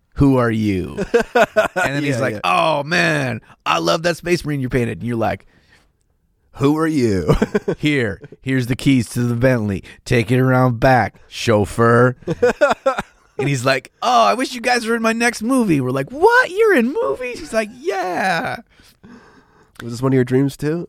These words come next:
Speaker 1: Uh, sure. <laughs> Yeah, yeah. So, so we're seeing beautiful people.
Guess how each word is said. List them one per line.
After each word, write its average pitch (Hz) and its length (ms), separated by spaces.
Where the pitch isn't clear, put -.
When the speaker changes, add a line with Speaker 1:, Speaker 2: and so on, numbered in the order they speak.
Speaker 1:
Uh, 101 580
sure. 92 360
<laughs> 175 80
Yeah, - 240
yeah. - 180
So, 139 280
so 143 240
we're 131 120
seeing 120 340
beautiful 117 300
people. 110 500